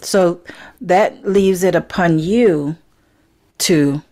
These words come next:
make another decision, walk away, get the person help, but not add to it.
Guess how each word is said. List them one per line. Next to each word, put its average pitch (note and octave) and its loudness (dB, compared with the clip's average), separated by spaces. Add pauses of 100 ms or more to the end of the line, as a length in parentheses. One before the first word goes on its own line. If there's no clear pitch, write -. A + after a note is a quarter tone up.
(440)
make D#3 0
another D#3+ 0
decision, D3+ -2
walk C#3+ -2
away, E3 -2 (1040)
get D#3 0
the A3 -2
person E3 -4
help, D3 -2 (1800)
but E3 -2
not E3+ -2
add E3 0
to C3+ 0
it. - -8